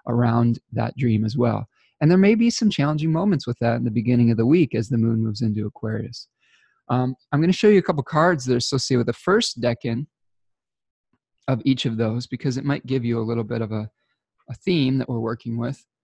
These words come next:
I'm gonna stop my share for a minute. And you can see that we've been talking about this,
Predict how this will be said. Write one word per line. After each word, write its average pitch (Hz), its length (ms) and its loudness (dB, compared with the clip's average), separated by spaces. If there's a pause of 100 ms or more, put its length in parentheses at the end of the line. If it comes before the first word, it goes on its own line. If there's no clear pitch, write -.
(120)
I'm 139 80 -4
gonna 143 100 0
stop 135 260 -4
my 139 120 -4
share 120 300 -4
for - 140 -12
a 117 80 -6
minute. 113 260 -4 (2500)
And 151 120 2
you 185 80 4
can 185 140 2
see 240 240 2
that 233 120 4
we've 180 140 6
been 165 140 4
talking 208 400 4
about 135 320 4
this, - 300 2